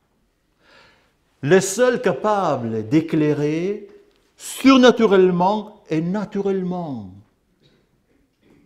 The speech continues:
On a vu comment, euh, si on perd la lumière surnaturelle, tôt ou tard, on perd la lumière sous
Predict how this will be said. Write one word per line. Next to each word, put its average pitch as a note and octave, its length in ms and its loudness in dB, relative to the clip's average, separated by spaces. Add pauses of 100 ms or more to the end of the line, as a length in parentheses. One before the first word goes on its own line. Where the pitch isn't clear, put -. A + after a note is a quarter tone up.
(140)
On C#3 180 -6
a D#3+ 80 -4
vu E3 320 -6
comment, D#3 540 -10 (500)
euh, C3 340 -8 (440)
si A3 300 -4
on G#3 160 0
perd G3+ 500 2 (220)
la C3+ 120 -6
lumière F3+ 400 -4
surnaturelle, D#3+ 880 -10 (260)
tôt E3+ 200 -4
ou - 40 -10
tard, D3+ 480 -14 (180)
on A#2+ 160 -10
perd B2+ 280 -12
la A#2+ 80 -10
lumière C3 480 -12 (260)
sous C3 360 -20